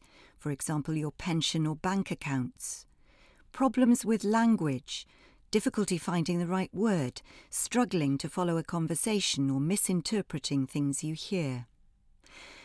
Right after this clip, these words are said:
Being confused about time or place, losing track of what time, date or season it is, getting lost or not knowing where you are, even in a familiar place.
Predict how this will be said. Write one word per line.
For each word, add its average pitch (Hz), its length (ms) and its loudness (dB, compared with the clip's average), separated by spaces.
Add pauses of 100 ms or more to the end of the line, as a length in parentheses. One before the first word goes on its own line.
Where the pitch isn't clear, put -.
(140)
Being 240 280 8
confused 220 800 2
about 147 300 -2
time 180 380 0
or 160 120 -2
place, 156 640 -4 (580)
losing 185 380 4
track 214 360 -2
of 151 140 -8
what 160 240 -2
time, 180 460 -2
date 170 420 -2
or 165 120 -4
season 202 500 0
it 143 200 -2
is, 131 340 -4 (520)
getting 147 320 -2
lost 156 540 0
or 147 100 -2
not 170 260 -2
knowing 170 380 2
where 180 140 2
you 202 280 2
are, 160 400 0
even 196 460 0
in 151 160 0
a 151 80 -2
familiar 151 540 0
place. - 720 -4